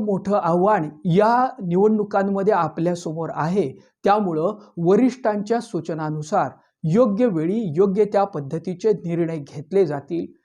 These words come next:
सातारा नगरपालिकेच्या अनुषंगानं पक्षाच्या चिन्हावरती निवडणूक लढली जाईल, अशा देखील आशा आता पल्लवित झाल्यामुळं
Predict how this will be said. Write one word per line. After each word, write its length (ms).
सातारा 480
नगरपालिकेच्या 960
अनुषंगानं 800
पक्षाच्या 520
चिन्हावरती 880
निवडणूक 580
लढली 560
जाईल, 340
अशा 360
देखील 520
आशा 440
आता 300
पल्लवित 600
झाल्यामुळं 640